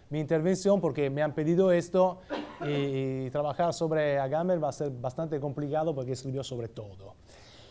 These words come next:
El título de, eh, de esta última conferencia de la cual voy a hablar, que cos'è un dispositivo, en italiano, retoma el título de un decisivo ensayo de Gilles Deleuze,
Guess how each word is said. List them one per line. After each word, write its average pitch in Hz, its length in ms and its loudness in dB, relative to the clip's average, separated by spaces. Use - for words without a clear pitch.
El 214 180 8
título 311 380 10
de, 175 380 8
eh, 151 280 6
de 190 160 10
esta 214 240 10
última 185 460 4
conferencia 185 500 2
de 170 120 0
la 139 120 -2
cual 143 400 0
voy 160 160 4
a 202 60 10
hablar, 220 500 6
que 180 140 2
cos'è 175 260 6
un 190 120 6
dispositivo, 135 960 -4
en 117 100 -10
italiano, 185 500 4
retoma 240 460 10
el 190 120 10
título 277 480 12
de 202 180 8
un 196 140 10
decisivo 226 540 6
ensayo 185 760 10
de 151 140 6
Gilles 196 220 6
Deleuze, 175 580 6